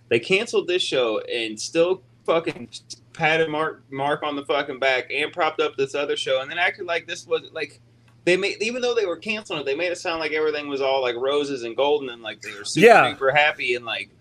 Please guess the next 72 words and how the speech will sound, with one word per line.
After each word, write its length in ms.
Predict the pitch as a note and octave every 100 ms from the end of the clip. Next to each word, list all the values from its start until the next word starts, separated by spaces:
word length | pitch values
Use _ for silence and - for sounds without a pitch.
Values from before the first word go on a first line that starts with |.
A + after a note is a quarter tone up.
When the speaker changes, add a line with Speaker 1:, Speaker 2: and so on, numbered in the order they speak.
| _ _ -
Speaker 1:
just 220 | E3+ G#3+
the 100 | G3+
way 180 | F3+ G3+
it 100 | G3+
was 160 | E3 C#3
worded, 340 | C#3 F#3+ G3+
it's 140 | D#3+
like, 140 | E3+ C#3
well, 140 | C#3+ C3+
if 120 | C3+
you're 80 | C#3
so 460 | C3+ F3+ F3 E3 C3+
happy 460 | C#3 D3+ F3 F#3+
with 180 | C#3+ C3 -
the 120 | A#2
numbers 340 | A#2 C3+ C#3+ C3+
you 100 | C3
had 180 | B2+ A#2+
from 100 | A#2+
that 300 | C#3 F3+ D3
and 180 | B2+ A#2
from 220 | A#2+ A2
his, 500 | C3+ C3+ C3 A#2+ - - _ _ _ -
uh, 360 | A2 G#2 G2 G2 -
catalog 460 | D3+ C#3 C#3+ C3+
of 80 | A2+
comics 400 | - C3 F3 F3+
that 180 | B2+ -
you 80 | A2
bought 340 | B2+ F#3 F3
and, 100 | B2+
like, 120 | A2+
spinoff 420 | - - F#3 G3 -
show, 180 | C3
like, 160 | B2 G#2+
why, 300 | G#2+ A#2 C#3
what 160 | C3+ C#3
do 60 | C#3+
you, 240 | B2 G2
it, 120 | C3+
it 80 | E3
just 140 | F#3+ G3+
didn't 180 | G3+
make 160 | F3+ D3
sense. 200 | - C3
It 80 | C#3
just 200 | E3+ D3
read 240 | D#3 E3+
like 320 | D#3 A#2+ A2 - _ _ _ _ -
you 80 |
know 60 | G#3+
what 60 | G#3
I 20 |
mean? 80 | G3+
Like, 120 | G#3
"Oh, 200 | C4 C4 A#3+
we're 100 | B3
all 180 | A#3+
great," 360 | A3+ B3 A#3+ G#3+
and 80 | G3+
it's 120 | G3+
just, 220 | G#3 G3+
"Oh, 80 | G#3+
yeah, 160 | G3+ F#3
we're 160 | G#3
not 100 | A3+ A3
gonna 120 | G#3+
do 140 | A3
that," 240 | A3 G#3 F#3
but 100 | F#3
then 220 | F3+ E3+
it, 220 | - C#3